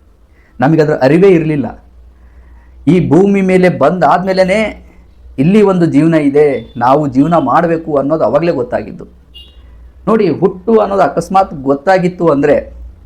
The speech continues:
ನಾವು ಮೊದ್ಲೇನೆ ಇಲ್ಲಿ ಒಂದು ತರ್ಟಿ ಫಾರ್ಟಿ ಸೈಟು ಬುಕ್ ಮಾಡಿರ್ತಿದ್ವಿ. "ನಾನು ಈ ಟೈಮಿಗೆ ಬರ್ತಾ ಇದ್ದೀನಿ,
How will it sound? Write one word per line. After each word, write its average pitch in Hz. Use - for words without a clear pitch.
ನಾವು 143
ಮೊದ್ಲೇನೆ 147
ಇಲ್ಲಿ 143
ಒಂದು 135
ತರ್ಟಿ 131
ಫಾರ್ಟಿ 139
ಸೈಟು 143
ಬುಕ್ 123
ಮಾಡಿರ್ತಿದ್ವಿ. 139
"ನಾನು 147
ಈ 147
ಟೈಮಿಗೆ 147
ಬರ್ತಾ 127
ಇದ್ದೀನಿ, 131